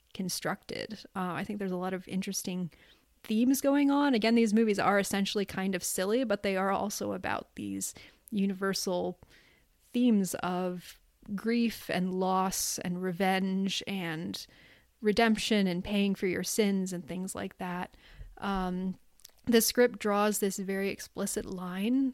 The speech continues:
that I found interesting on this rewatch between John and Vigo as these two characters who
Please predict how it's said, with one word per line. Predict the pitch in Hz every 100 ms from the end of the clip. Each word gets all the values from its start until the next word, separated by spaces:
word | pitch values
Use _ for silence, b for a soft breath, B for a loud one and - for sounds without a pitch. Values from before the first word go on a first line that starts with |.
| -
that | 220
I | 233
found | - 240 247 240 233
interesting | - 233 247 - 262 240
on | 233
this | 233 -
rewatch | 226 233 233 226 -
between | - 196 - 220 233 202
John | 185 190 202 208
and | 185
Vigo | 185 190 220 233 247
as | 208 -
these | 202 -
two | - 226
characters | - 202 208 - 185 185 -
who | - 202 190 190